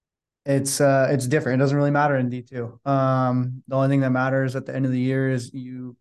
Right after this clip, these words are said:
you take top three at regionals, top three go to nationals, and then obviously top eight All-American at, uh, nationals. Where in Division one, it is a little bit different. You have some weight, um, for, like, the coaches poll,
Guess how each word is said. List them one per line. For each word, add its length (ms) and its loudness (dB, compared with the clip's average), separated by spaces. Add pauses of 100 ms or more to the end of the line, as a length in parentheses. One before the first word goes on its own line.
you 200 -12
take 200 -6
top 240 -2
three 200 2
at 40 2
regionals, 680 2 (100)
top 180 -6
three 160 0
go 100 2
to 60 2
nationals, 760 0 (100)
and 180 -12
then 460 -2 (300)
obviously 320 -8
top 240 -8
eight 160 -4
All-American 500 -2
at, 200 -16 (200)
uh, 240 -6
nationals. 540 -8 (400)
Where 260 2
in 100 4
Division 360 4
one, 260 4
it 140 2
is 180 2
a 60 -2
little 160 -2
bit 120 -4
different. 460 -4
You 80 0
have 180 0
some 200 -4
weight, 440 -6
um, 460 0
for, 220 -4
like, 160 0
the 80 -20
coaches 320 0
poll, 640 2